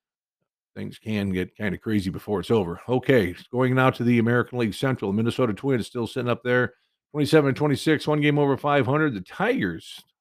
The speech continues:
Javi Baez and the Detroit Tigers, uh, sitting there in second place at twenty-five and twenty-six, one game under five hundred. Uh, as you all know, and if you've listened to me over the years, you know I'm a Detroit guy. I lived in Detroit for a lot of years and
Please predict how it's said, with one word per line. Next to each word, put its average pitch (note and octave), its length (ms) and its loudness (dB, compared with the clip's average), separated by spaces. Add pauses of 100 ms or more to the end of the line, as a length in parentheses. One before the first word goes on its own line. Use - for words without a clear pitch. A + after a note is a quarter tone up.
Javi F#3 280 -6
Baez F3+ 680 -4
and A2+ 80 -10
the G2+ 80 -6
Detroit D#3+ 400 -14 (100)
Tigers, F3 480 -10 (880)
uh, - 180 -20 (560)
sitting B2+ 180 -16
there C#3 180 -4
in G2 80 -6
second C#3 360 -6
place C#3+ 320 0
at - 80 -14 (120)
twenty-five B2+ 1080 -6
and E2+ 180 -8
twenty-six, - 1120 -10
one A#2+ 180 -8
game A#2+ 240 -2
under B2+ 220 -6
five B2 260 -6
hundred. C3 300 -4 (1080)
Uh, - 120 -20 (720)
as G#2+ 200 -12
you G#2+ 160 2
all G#2 140 2
know, G2+ 220 2
and F#2+ 180 2
if F2 100 -4
you've F2 240 -8
listened G#2+ 280 -6
to G2+ 40 0
me G2+ 140 2
over G2 180 0
the F#2+ 80 2
years, F#2+ 320 2
you F#2+ 60 -2
know F#2+ 120 0
I'm G2 120 2
a F2 180 -2 (220)
Detroit G2 400 -6
guy. G2+ 160 -4
I G2 40 0
lived G2 180 -2
in F2+ 40 -4
Detroit G2+ 280 -8
for F#2 80 -12
a F2+ 40 -6
lot G2 200 0
of G2 40 2
years G2 380 0
and E2 140 -12